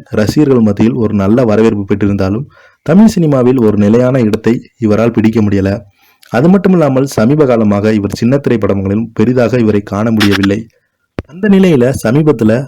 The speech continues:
ஆர்த்தி அவங்க பேட்டி ஒன்று அளித்திருக்காங்க. அதுல அவர் வடிவேல் குறித்து நிறைய விஷயங்கள் பேசியிருக்காங்க. ஒரு படத்துல நடிக்கும்போது வடிவேல் என்னை அழைத்து, "நீ நல்லா நடிக்கிற" என்று பாராட்டியிருந்தார். ஆனால் உண்மையில் வடிவேல் அப்படி அழைத்து பாராட்டவிட்டால்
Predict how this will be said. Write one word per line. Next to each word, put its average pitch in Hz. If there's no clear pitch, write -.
ஆர்த்தி 123
அவங்க 107
பேட்டி 117
ஒன்று 101
அளித்திருக்காங்க. 98
அதுல 151
அவர் 147
வடிவேல் 160
குறித்து 127
நிறைய 123
விஷயங்கள் 120
பேசியிருக்காங்க. 101
ஒரு 117
படத்துல 165
நடிக்கும்போது 120
வடிவேல் 120
என்னை 107
அழைத்து, 110
"நீ 147
நல்லா 151
நடிக்கிற" 127
என்று 110
பாராட்டியிருந்தார். 101
ஆனால் 107
உண்மையில் 127
வடிவேல் 117
அப்படி 101
அழைத்து 110
பாராட்டவிட்டால் 104